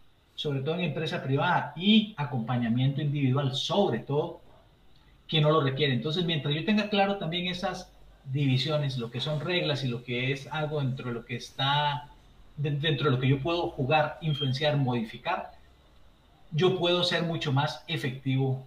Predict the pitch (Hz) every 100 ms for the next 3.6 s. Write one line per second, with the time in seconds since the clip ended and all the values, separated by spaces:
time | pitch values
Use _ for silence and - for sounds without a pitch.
0 | - 117 110 - - - _ _ - -
1 | 170 160 156 170 160 143 131 147 180 165
2 | 170 196 160 117 110 120 123 160 156 127
3 | 135 131 117 117 120